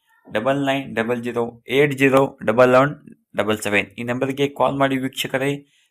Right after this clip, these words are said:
ನಿಮ್ಮ ಜೀವನದಲ್ಲಿ ಯಾವುದೇ ಒಂದು ಗುಪ್ತ ಹಾಗೂ ನಿಗೂಢ ಸಮಸ್ಯೆ ಇದ್ದರೂ ಈ ಕೂಡಲೇ ಕರೆ ಮಾಡಿ ವೀಕ್ಷಕರೇ. ಹೌದಾ ವೀಕ್ಷಕರೇ, ನೀವಿನ್ನು ನಮ್ಮ ಚಾನಲ್ನ ಸಬ್ಸ್ಕ್ರೈಬ್ ಆಗಿಲ್ಲ ಅಂದ್ರೆ ಹೋಗಿ ದಯವಿಟ್ಟು ನಮ್ಮ ಚಾನಲ್ನ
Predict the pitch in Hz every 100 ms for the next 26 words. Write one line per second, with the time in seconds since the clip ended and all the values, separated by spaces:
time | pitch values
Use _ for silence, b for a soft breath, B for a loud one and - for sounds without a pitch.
0 | _ 123 123 113 123 135 131 131 127 110
1 | 104 113 131 131 127 117 _ - 135 -
2 | 143 131 131 123 117 131 135 120 120 123
3 | 123 120 120 143 143 127 127 - 123 139
4 | 170 b b b - 113 117 107 101 98
5 | 101 - 92 90 - 98 92 95 90 b
6 | b b 123 120 - - 123 123 - b
7 | b - 139 143 151 143 143 139 - 113
8 | 131 143 139 135 135 135 131 - b b
9 | b - 110 139 143 139 131 131 127 113
10 | 117 117 123 139 139 143 - _ _ 98
11 | 110 131 156 151 - 160 - 117 123 139
12 | 139 139 139 135